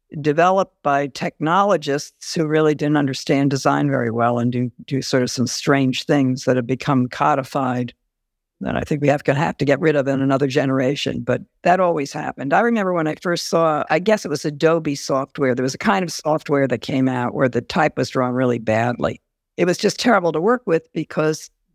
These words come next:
the craft was pulled out of the technology and it just became this kind of ugly type that everybody was using 'cause it was convenient, 'cause it was on the computer.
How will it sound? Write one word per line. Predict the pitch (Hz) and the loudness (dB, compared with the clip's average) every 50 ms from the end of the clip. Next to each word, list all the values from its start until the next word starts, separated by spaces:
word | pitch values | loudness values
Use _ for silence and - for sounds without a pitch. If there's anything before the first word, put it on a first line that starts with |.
| _ _ _ _ _ | _ _ _ _ _
the | - - - | -12 -10 -10
craft | - - - 254 233 254 269 269 247 - - | -10 -4 0 2 2 2 2 0 -4 -8 -10
was | 214 185 156 147 147 139 - - - _ _ _ _ _ _ | -6 -4 -2 -2 -4 -4 -8 -18 -20 _ _ _ _ _ _
pulled | - - 240 208 196 196 180 | -4 0 0 2 2 2 2
out | 165 160 165 170 170 | 2 2 2 2 0
of | 170 160 151 | 0 0 0
the | 156 151 151 - - _ _ _ _ - | 0 -2 -2 -2 -6 _ _ _ _ -6
technology | - - - - - 180 190 220 247 240 208 151 123 - 123 123 151 - | -2 -2 -2 0 0 2 2 4 4 2 0 -2 -2 -4 -6 -6 -8 -8
and | - - 165 151 147 | -8 -6 -4 -4 -4
it | 147 | -4
just | 135 - 160 - - | -6 -8 -8 -6 -6
became | 151 160 - - 151 143 143 | -6 -6 -4 -2 0 0 0
this | 139 135 135 - | 0 -2 -4 -8
kind | - - 147 143 139 135 | -6 -6 -4 -2 0 0
of | 131 123 120 - _ _ _ _ _ _ _ _ _ - | 0 -2 -4 -8 _ _ _ _ _ _ _ _ _ 2
ugly | 156 156 156 156 160 151 147 143 139 135 135 - _ _ _ _ - | 2 2 2 2 0 2 2 2 0 0 -2 -6 _ _ _ _ -6
type | - - 190 208 185 - - - - | 0 2 4 4 2 0 -2 -6 -6
that | - 135 143 | -4 -2 -2
everybody | 147 160 156 151 139 127 | -2 -2 -2 -2 -2 -2
was | 123 120 120 | -4 -2 0
using | 147 160 165 160 143 135 | 0 0 0 0 -2 -2
'cause | 135 127 117 131 | -2 -2 -2 -2
it | |
was | 120 127 - - | -4 -4 -6 -8
convenient, | - - 135 127 135 135 143 139 127 - | -4 0 0 2 2 2 2 0 0 -2
'cause | 120 117 | -4 -6
it | 123 | -4
was | 123 135 | 0 0
on | 135 127 120 | 2 2 0
the | 135 | -2
computer. | - - 160 - 247 262 262 - 180 - | -4 -6 -2 0 2 2 2 2 0 -2